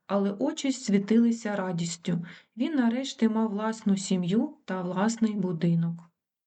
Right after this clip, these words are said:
Людмила поруч тримала за руку маленьку донечку від першого шлюбу. Дівчинка сором'язливо ховалася за маму, а Дмитро, щоб розтопити лід, присів до неї і простяг маленьку плюшеву іграшку.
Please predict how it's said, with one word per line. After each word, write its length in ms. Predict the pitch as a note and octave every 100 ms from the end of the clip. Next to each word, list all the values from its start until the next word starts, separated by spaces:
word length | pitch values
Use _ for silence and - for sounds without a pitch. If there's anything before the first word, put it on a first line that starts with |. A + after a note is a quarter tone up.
| _ _ -
Людмила 560 | G#3 F#3+ G3 D4 D#4+ D4+
поруч 580 | - A3 G#3 G3 F#3
тримала 600 | - - F3+ F#3+ B3+ C4 A#3
за 220 | F#3 F#3
руку 380 | G3 A#3 A3+ G#3+
маленьку 580 | F#3+ F3+ G#3+ A3+ A3+
донечку 600 | E3+ G3 B3+ C#4 C4+ - A3+
від 200 | G3+ -
першого 560 | G3 A3+ - G#3 A3
шлюбу. 640 | A3+ A3 G3+ F#3 F3+ E3+ - _ _ _ -
Дівчинка 640 | F3 C#4 - B3+ A#3 A#3+
сором'язливо 880 | A#3 A3 A3 G#3 G3 E3+ G#3 C4 C4+
ховалася 640 | C4+ A3 A3 A#3+ A#3+ - A#3
за 180 | A#3+
маму, 520 | B3+ A#3 G3 F3+ F3 -
а 120 | - F3+
Дмитро, 560 | F3 E3+ F3 G#3 A#3 - - -
щоб 260 | - A3 G3+
розтопити 680 | A3+ - A3 A#3 A#3+ A#3 F3+
лід, 360 | A3 D4+ - _ _ _
присів 460 | G#3+ G3+ - D4+ D#4
до 160 | A3+
неї 500 | A3 A#3 C#4+ C#4 A#3+
і 40 | A3+
простяг 680 | A3+ G#3+ G3 - C#4 E4 -
маленьку 640 | A3+ G#3 A#3 D#4+ - - D4
плюшеву 680 | A#3 A#3 A#3 - A#3 A#3
іграшку. 800 | A#3 G#3 F3 E3+ E3 - - E3+